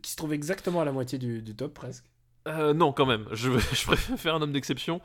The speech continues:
Speaker 1: Donc, on affine.
Speaker 2: Euh, je préfère revoir Seul au monde.
Speaker 1: Tu préfères revoir, donc, mais on le met, euh,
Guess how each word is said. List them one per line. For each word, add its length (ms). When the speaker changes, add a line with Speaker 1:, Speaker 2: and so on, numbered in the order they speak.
Speaker 1:
Donc, 220
on 100
affine. 540
Speaker 2:
Euh, 640
je 80
préfère 260
revoir 360
Seul 140
au 40
monde. 240
Speaker 1:
Tu 100
préfères 240
revoir, 260
donc, 220
mais 260
on 60
le 80
met, 280
euh, 540